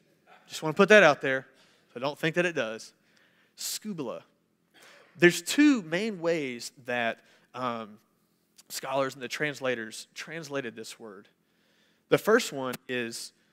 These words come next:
um, rubbish, as you see here. Okay, so trash, things that are,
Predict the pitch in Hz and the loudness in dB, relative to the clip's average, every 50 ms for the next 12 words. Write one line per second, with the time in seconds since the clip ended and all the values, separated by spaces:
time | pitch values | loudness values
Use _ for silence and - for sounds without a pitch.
0 | _ _ _ _ _ - 135 127 120 113 113 110 110 - 127 143 151 165 127 107 | _ _ _ _ _ -4 -4 -2 -2 -2 -6 -8 -10 -4 0 2 2 2 2 -2
1 | - - - - - 123 123 123 127 - - 143 139 135 135 151 131 110 113 120 | -4 -6 -8 -6 -8 -8 -8 -8 -10 -12 -10 -8 -8 -6 -4 -4 -4 -2 -4 -6
2 | - _ _ _ _ _ _ _ _ _ _ _ _ _ _ _ _ _ _ _ | -8 _ _ _ _ _ _ _ _ _ _ _ _ _ _ _ _ _ _ _
3 | - 110 - 120 113 117 139 143 - 110 - - - - 135 120 117 120 131 - | -20 -10 -6 -6 -4 -4 -6 -8 -10 -10 -6 -6 -4 -2 -2 -2 -2 -4 -6 -8
4 | - - - - _ _ _ _ _ _ _ - 135 131 131 127 123 135 123 120 | -10 -10 -12 -16 _ _ _ _ _ _ _ -14 -14 -12 -12 -12 -6 -4 -4 -2
5 | 117 117 117 117 | -2 -4 -6 -8